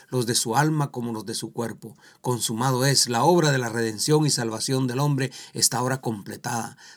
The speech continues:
Pero necesitamos vivir en él para vivir siempre victoriosos y el enemigo no tiene absolutamente parte en nuestra vida. Seremos atacados, tendremos, eh, tentaciones,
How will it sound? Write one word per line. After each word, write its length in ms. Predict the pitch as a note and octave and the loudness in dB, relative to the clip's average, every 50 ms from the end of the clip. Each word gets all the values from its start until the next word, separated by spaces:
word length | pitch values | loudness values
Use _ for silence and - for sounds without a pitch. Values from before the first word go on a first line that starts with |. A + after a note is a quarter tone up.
| - - - - - _ | -18 -18 -18 -18 -18 _
Pero 180 | - A#2 A2 A#2 | -8 -6 -6 -4
necesitamos 880 | A#2 G#2+ - B2+ - - B2+ G#2+ - C3+ C3 B2+ B2 A#2+ A2+ G#2 F#2 | -2 -2 0 0 0 -2 -4 -4 -4 -2 -2 -2 -2 -4 -6 -6 -8
vivir 400 | A#2 A#2 A2 A2 B2 C3 B2 A2 | -10 -10 -8 -4 -2 0 0 0
en 140 | G#2+ A2 C3 | -2 -2 0
él 240 | C#3 C3 A2 F#2+ - - - - - | 0 0 0 -2 -8 -16 -18 -16 -8
para 180 | A2+ G#2+ G2 G#2 | -8 -6 -6 -6
vivir 320 | G2+ G2+ G#2 A2+ B2 G#2+ | -8 -6 -4 -4 -2 0
siempre 460 | - - A#2+ A2+ A2+ G2 F#2 A2+ A2 | 0 0 0 0 -4 -6 -6 -6 -6
victoriosos 880 | G2+ G#2+ - - - A2 G#2 - C#3 D#3+ D#3 C#3+ - - G#2 F#2+ - - - - - - | -6 -6 -10 -10 -12 -12 -6 -2 0 0 0 0 -2 -4 -6 -8 -10 -12 -14 -18 -14 -6
y 80 | - | -6
el 80 | A2+ G#2+ | -6 -4
enemigo 400 | G#2+ G#2 G#2 G#2 A2 A2 A2+ A2+ | -4 -8 -6 -6 -6 -4 -4 -6
no 160 | G#2+ A2+ A2 | -6 -8 -8
tiene 220 | - A#2 G#2+ A2 | -8 -8 -8 -8
absolutamente 920 | G#2+ G2+ - - - G2+ G2+ B2+ F3+ F#3+ D3 C3+ A2+ A#2 A#2 A2 - - G#2+ | -8 -8 -8 -8 -8 -6 0 0 0 0 0 -2 -2 -2 -2 -4 -6 -8 -12
parte 420 | - - A#2 A2+ A2 G#2+ - A2+ | -8 -6 -6 -6 -6 -6 -10 -12
en 40 | G2 | -12
nuestra 300 | G2+ G2 - - - G#2 | -10 -10 -10 -10 -10 -12
vida. 360 | F#2+ F#2+ F#2+ F#2+ G2+ G2+ - _ _ _ - - - - - - _ _ | -12 -12 -12 -12 -14 -14 -16 _ _ _ -20 -20 -20 -20 -20 -20 _ _
Seremos 480 | - - G#2+ G#2 A2+ G#2+ G#2 - - | -12 -8 -4 -4 -4 -4 -4 -6 -8
atacados, 880 | G2+ - - G2 - - G#2 G2+ G2 F#2 F#2 F#2 - - - - - _ | -8 -10 -12 -12 -6 -4 -4 -4 -4 -6 -8 -10 -12 -12 -10 -12 -12 _
tendremos, 800 | - A2 G2 G2+ F#2+ A#2 B2+ B2 A#2+ A#2+ A#2 A2 - - - - - - - - _ - | -12 -12 -12 -8 -4 -2 -2 -2 -2 -2 -4 -4 -6 -6 -8 -10 -14 -20 -20 -20 _ -12
eh, 160 | - A2 G#2 | -10 -10 -6
tentaciones, 920 | - A2+ A2+ G#2 F#2 - G2 - - A#2+ A2 G#2 G2 G2 F#2+ - - - | -6 -6 -6 -6 -8 -6 -4 -4 -4 -4 -4 -6 -8 -10 -8 -10 -10 -10